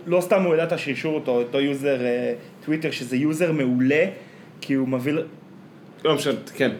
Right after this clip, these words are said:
Speaker 1: מסיבות אחרות, אה, אז מה שנקרא, ההיסטוריה לא חוזרת על עצמה, אבל היא מתחרזת. שוב פעם, בין, אה, כאילו, אל הון עם עסקים בתחום הרכב, אה,
Speaker 2: ועם דעות.
Speaker 1: משתלט, משתלט על,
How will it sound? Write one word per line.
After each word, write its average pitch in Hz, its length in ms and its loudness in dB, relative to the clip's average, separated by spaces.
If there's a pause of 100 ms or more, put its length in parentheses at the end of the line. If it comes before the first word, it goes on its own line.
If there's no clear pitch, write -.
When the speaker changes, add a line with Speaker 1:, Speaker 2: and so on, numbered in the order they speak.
(160)
Speaker 1:
מסיבות 147 440 -2
אחרות, 185 400 2 (200)
אה, 127 360 2 (840)
אז - 120 -20 (160)
מה 143 80 -6
שנקרא, 151 320 0
ההיסטוריה 170 540 2
לא 180 100 4
חוזרת 180 460 2
על 196 80 2
עצמה, 233 520 0
אבל 143 260 0
היא 143 120 0
מתחרזת. 135 840 0 (500)
שוב 175 300 4
פעם, 135 240 2 (560)
בין, 135 260 0
אה, 127 360 2
כאילו, 127 260 -4 (120)
אל 151 160 2
הון 139 300 2
עם 127 100 -2
עסקים 135 400 -4
בתחום 135 360 -6
הרכב, 123 440 0 (840)
אה, 127 260 -4 (1700)
Speaker 2:
ועם 139 220 -2
דעות. 202 180 4
Speaker 1:
משתלט, 202 220 6
משתלט 180 400 2
על, 185 280 2